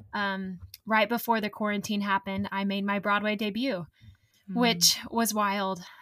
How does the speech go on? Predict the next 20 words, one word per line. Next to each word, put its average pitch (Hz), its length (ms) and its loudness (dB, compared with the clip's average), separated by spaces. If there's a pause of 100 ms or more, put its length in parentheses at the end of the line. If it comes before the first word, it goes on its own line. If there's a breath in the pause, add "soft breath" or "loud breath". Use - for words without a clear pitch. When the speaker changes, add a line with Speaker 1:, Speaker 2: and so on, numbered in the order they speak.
Speaker 1:
Um, 202 240 0
I 208 160 4
had 202 420 0
a 208 60 -4
little 208 160 -2
bit 208 100 -4
about 196 240 -2
me. 190 300 -4 (640)
I 247 80 2
graduated 214 680 0
from 202 460 -2 (460 soft breath)
Oklahoma 233 340 2
City 208 220 0
University. 190 720 -2 (120)
I 208 140 0
went 196 220 -2
there 190 220 2
and 196 200 -2
studied 190 380 -2
music, 185 540 -6